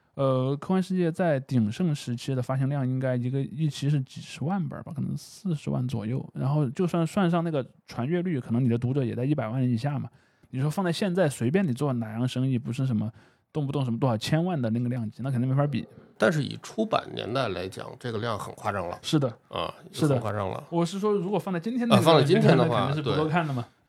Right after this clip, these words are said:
Speaker 1: 从创作者这一面儿的话，其实中国应该是在，嗯，有一波老的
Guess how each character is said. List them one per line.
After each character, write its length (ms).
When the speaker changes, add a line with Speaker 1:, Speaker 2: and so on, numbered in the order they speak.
Speaker 1:
从 140
创 300
作 160
者 180
这 120
一 60
面 160
儿 80
的 80
话， 240
其 240
实 500
中 360
国 280
应 160
该 160
是 200
在， 340
嗯， 360
有 160
一 120
波 280
老 300
的 420